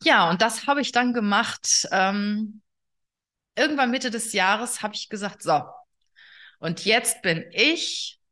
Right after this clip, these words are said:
mein größtes Projekt für die zweite Hälfte diesen Jahres. Und, ähm, was heißt das, ich bin mein Projekt? A, ich kümmere mich um meine Gesundheit, ich bewege mich wieder. Ich habe früher viel Sport gemacht, das habe ich lange gar nicht mehr gemacht.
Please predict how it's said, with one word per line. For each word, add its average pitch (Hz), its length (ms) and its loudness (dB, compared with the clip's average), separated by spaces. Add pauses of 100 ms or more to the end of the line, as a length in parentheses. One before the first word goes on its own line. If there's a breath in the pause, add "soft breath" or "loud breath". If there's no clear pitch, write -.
(100)
mein 151 300 -6
größtes 160 680 -4
Projekt 214 560 -2
für - 220 -10
die 170 120 -6
zweite 196 480 -2
Hälfte 160 460 -6
diesen 160 360 -6
Jahres. 151 600 -2 (1080 loud breath)
Und, 196 600 2
ähm, 175 840 -4
was 220 200 0
heißt 320 200 2
das, 214 160 0
ich - 160 -6
bin 185 120 -8
mein 175 240 -2
Projekt? 165 600 -2
A, 190 340 4
ich - 140 -6
kümmere 202 320 -4
mich 175 160 -8
um 170 80 -8
meine 165 240 -6
Gesundheit, 190 840 -4
ich - 140 -10
bewege 208 480 -4
mich 170 180 -8
wieder. 160 220 -2
Ich 165 100 -8
habe 190 100 -8
früher 185 260 -6
viel 180 140 -12
Sport 214 420 0
gemacht, 160 420 -4
das - 100 -8
habe 180 140 -10
ich - 80 -10
lange 185 260 -4
gar 165 220 0
nicht 202 200 -6
mehr 156 140 -6
gemacht. 156 440 -10